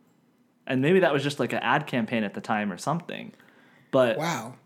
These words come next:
Speaker 1: but, but that's it. Just anger. Anger is the only thing that we were taught to control.
Speaker 2: Yeah, but I think that's part of the problem is that men are taught to suppress those, uh,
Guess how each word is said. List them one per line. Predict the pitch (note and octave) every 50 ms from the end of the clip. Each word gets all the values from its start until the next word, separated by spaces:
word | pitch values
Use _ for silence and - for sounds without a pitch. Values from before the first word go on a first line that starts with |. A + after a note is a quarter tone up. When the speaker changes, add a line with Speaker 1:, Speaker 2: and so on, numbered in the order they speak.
| _ _ _ _ _ _ _ - _
Speaker 1:
but, | _ E3+ D3+ - - - - _
but | D#3+ D#3+ F#3 D3+ - - - - _ _ _ _ _ _ _ _ _ _ _ _ _
that's | C3+ C#3 F#3+ G#3 G3+ -
it. | C4 F#4+ - - - -
Just | - F#3+ G3 G3+ -
anger. | F3 G3+ G#3 - F2+ - - _ _ _ _ _ _
Anger | - F3 F3+ F3 D#3 D3+
is | C3+ B2
the | B2+ B2+
only | A#2+ A#2 A#2 A2
thing | A2 C3+ B2 G#2+ G2+
that | G2 F2+ -
we | G2 G2 F#2+ G2 F#2+
were | G2 G2+ A2 G#2+
taught | F#2+ - B2 G#2+ F#2 - -
to | - G2
control. | - F#2+ F#2+ - D2+ C2+ C2 - _ _ _ _ _ _ _ - _ _
Speaker 2:
Yeah, | - B3 C4 C4 A#3 A3 A#3 A3+ -
but | F#3+ F#3
I | G3+
think | - B3+ B3+
that's | A3+ A3+ G#3 -
part | - - G3+ F#3+
of | D3+
the | C#3+
problem | D3+ - A3 B3 C4+ A3 C#3 C#3
is | C#3 C3+ C3+
that | D3 C#3+ C3+ C3+ C3+
men | D3 D#3+ D#3+ D#3+ D3+
are | C#3+
taught | C#3 - - D#3+ C#3 - - -
to | - D#3
suppress | - C#3+ B2+ - - E3 D3 C3+ - - -
those, | - - D3 B2 A2 A#2+ A#2+ - - - -
uh, | C3+ C3+ B2 A2+ G2+ G2 F2